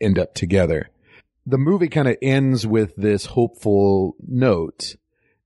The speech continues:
and the specifics of their relationship aside, uh, I think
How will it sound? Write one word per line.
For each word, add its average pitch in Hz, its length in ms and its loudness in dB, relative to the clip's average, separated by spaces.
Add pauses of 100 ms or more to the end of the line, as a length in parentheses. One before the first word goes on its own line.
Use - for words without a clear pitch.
(160)
and 104 580 2 (1400)
the 120 180 0
specifics 151 540 0
of 127 100 2
their 120 140 4
relationship 107 580 2
aside, 101 720 2 (100)
uh, 98 460 0
I 110 100 0
think 107 300 -2